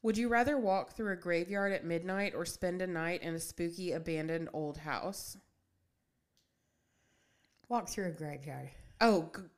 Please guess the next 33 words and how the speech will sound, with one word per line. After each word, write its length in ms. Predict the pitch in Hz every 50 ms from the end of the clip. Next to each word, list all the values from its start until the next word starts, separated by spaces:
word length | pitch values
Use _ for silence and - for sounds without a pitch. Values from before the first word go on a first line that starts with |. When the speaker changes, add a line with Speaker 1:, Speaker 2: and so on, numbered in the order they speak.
| - 196 185
Speaker 1:
same. 720 | 165 - - 214 202 180 165 151 151 151 156 156 165 - _ -
Like, 320 | 185 180 175 170 170 170
that 300 | - 202 196 196 - -
sounds 400 | - - 202 180 175 175 180 -
so 300 | - - 190 185 185 180
much 420 | 175 180 185 180 180 - - -
less 340 | 190 180 175 175 175 - - 214
Speaker 2:
I 40 |
mean, 20 | 208
Speaker 1:
scary 340 | 185 175 175 170 170 165 165
Speaker 2:
you're, 80 | 165 160
Speaker 1:
than 380 | 175 170 160 160 156 160 160 208
Speaker 2:
you're 100 | 214 214
moving, 600 | 208 208 226 240 247 240 226 240 226 202 196 185
Speaker 1:
<clears throat> 60 | 180 180
Speaker 2:
and 360 | 180 175 175 175 175 165 160
theoretically, 800 | - - - - - - 214 214 220 240 233 - - 214 202 196
you're 160 | 190 196 196
gonna 180 | 180 202 202 196
get 200 | 180 180 190 185
out 200 | 190 196 208 208
of 240 | 196 190 202 208 -
there 220 | 208 214 190 185 175
before 500 | 175 170 180 175 165 - - 208 190 185
too 340 | 185 - - - 247 226
long, 420 | 202 190 180 175 170 170 170 175 165 - - - - - - - - - _ -
whereas 480 | 214 214 208 208 208 202 196 196 -
you're 120 | - 160 151
stuck 1040 | - - - - - - - - _ - - 226 220 185 165 151 143 - - - -
in 140 | 160 156 151
that 160 | 151 151 147
abandoned 800 | 151 151 151 - - 170 165 170 165 170 170 165 160 156 151 156 - - -
house 500 | - 175 175 170 151 - 104 127 - -